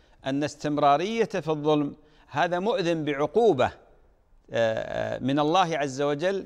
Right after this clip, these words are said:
تنزل على أم رأسه إن هو لم يتب إلى الله عز وجل. وعندنا نماذج كثيرة في هذه الدنيا من، من آباء ظلمة، وهم، وهم ندرة،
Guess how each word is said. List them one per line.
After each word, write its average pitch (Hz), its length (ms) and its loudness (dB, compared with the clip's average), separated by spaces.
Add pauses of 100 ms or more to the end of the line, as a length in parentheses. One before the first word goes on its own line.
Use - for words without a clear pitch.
تنزل 180 460 0
على 147 180 2
أم 170 240 -2
رأسه 107 380 -2 (540)
إن 131 80 0
هو 160 160 4
لم 160 200 2
يتب 151 280 -2
إلى 139 120 0
الله 135 280 2
عز 110 280 -4
وجل. 101 280 -4 (140)
وعندنا 160 440 -2
نماذج 160 480 0 (400)
كثيرة 175 360 2
في 147 140 -4
هذه 143 280 0
الدنيا 127 480 0 (420)
من، 131 380 -2
من 135 120 -2
آباء 139 420 2
ظلمة، 135 380 2
وهم، 175 560 -4
وهم 185 340 0
ندرة، 185 380 2